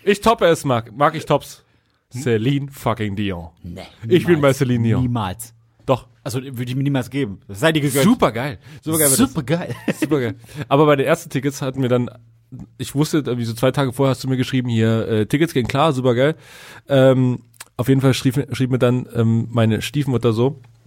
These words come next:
Speaker 1: ähm, „Hier, kannst du mal für deine, für be-, für deine beiden Schwestern, die werden sich sehr mega Ärz-, Ärzte-Fans, kannst du da mal Tickets klar machen?“ Ich so,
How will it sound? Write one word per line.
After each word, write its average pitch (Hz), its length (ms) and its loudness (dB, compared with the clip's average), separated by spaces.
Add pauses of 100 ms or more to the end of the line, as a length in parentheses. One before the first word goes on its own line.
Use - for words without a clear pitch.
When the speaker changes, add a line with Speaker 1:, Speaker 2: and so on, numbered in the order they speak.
(1040)
Speaker 1:
ähm, 104 600 2 (220)
„Hier, 135 160 4
kannst 123 300 -2
du 131 40 2
mal 127 60 4
für 113 140 -2
deine, 104 320 2
für 107 120 -6
be-, 101 200 0
für - 100 -12
deine 98 220 0
beiden 87 180 -2
Schwestern, - 300 -6
die 90 60 -4
werden - 120 -4
sich - 160 -8
sehr - 180 -4
mega - 280 -6
Ärz-, - 360 -6
Ärzte-Fans, 98 520 -2
kannst 110 180 0
du 127 60 2
da 104 80 4
mal 90 100 2
Tickets - 340 -2
klar 92 160 0
machen?“ 101 280 0
Ich 107 140 -2
so, 107 280 2